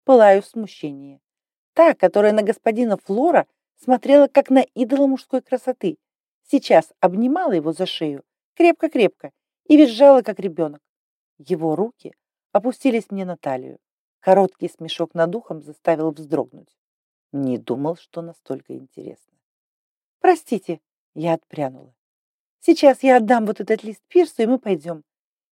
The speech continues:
Я всё равно планировала, выженив. Мне нужно в Дом Советов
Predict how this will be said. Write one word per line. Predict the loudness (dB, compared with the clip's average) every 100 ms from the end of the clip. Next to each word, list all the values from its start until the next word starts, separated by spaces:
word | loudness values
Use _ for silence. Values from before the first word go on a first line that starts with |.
| _
Я | 0
всё | 4 4
равно | 4 4
планировала, | 2 -2 -6 -6 -4 0 0
выженив. | -2 -6 -8 -14 -20 _ _ _ _
Мне | 0 2
нужно | 2 0 -2
в | -4
Дом | -4 -6
Советов | -4 -2 -2 -2 -8